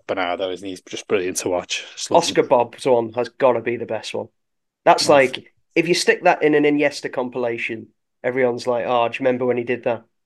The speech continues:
Speaker 2: He'll be
Speaker 1: Yeah.
Speaker 2: some player, that lad. Wouldn't you have thought he'd have been kind enough to just lend him to us for a, for a couple of
Speaker 1: <laughs>
Speaker 2: months at least?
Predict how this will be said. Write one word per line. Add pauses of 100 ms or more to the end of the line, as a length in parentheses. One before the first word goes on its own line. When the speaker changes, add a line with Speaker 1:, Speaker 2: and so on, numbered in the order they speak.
(480)
Speaker 2:
He'll
be
Speaker 1:
Yeah.
Speaker 2:
some
player,
that
lad. (540)
Wouldn't
you
have
thought
he'd
have
been
kind
enough
to
just
lend
him
to
us (440)
for
a, (120)
for
a
couple
of
Speaker 1:
<laughs>
Speaker 2:
months
at
least?